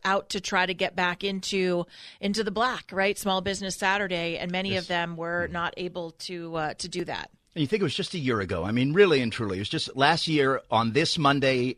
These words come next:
Speaker 2: after Thanksgiving that we were, uh, and, and on the day before, uh, the break, we talked about Small Business Saturday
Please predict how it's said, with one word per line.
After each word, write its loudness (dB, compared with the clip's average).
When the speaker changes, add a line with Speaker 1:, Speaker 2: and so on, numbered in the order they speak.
Speaker 2:
after 2
Thanksgiving 0
that 2
we 0
were, 2
uh, -4
and, 4
and 4
on 2
the 2
day 4
before, 4
uh, 2
the 2
break, 6
we -2
talked 0
about 6
Small 8
Business 2
Saturday 6